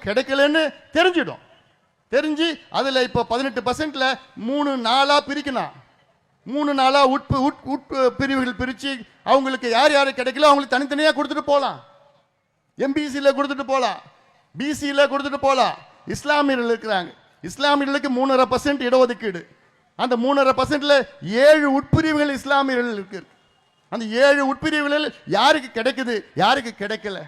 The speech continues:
எப்படி தெரியும்? கணக்கெடுப்பு நடத்தினா தெரியும். ரெண்டே மாசத்துல எடுக்கலாம், ஐநூறு கோடி செலவாகும், அவ்வளவுதான். அவ்வளவுதானா? ஏன்னு சொல்றேன்னா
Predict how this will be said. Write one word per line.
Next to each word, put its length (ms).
எப்படி 220
தெரியும்? 400
கணக்கெடுப்பு 540
நடத்தினா 320
தெரியும். 400
ரெண்டே 360
மாசத்துல 420
எடுக்கலாம், 380
ஐநூறு 360
கோடி 260
செலவாகும், 540
அவ்வளவுதான். 420
அவ்வளவுதானா? 540
ஏன்னு 260
சொல்றேன்னா 300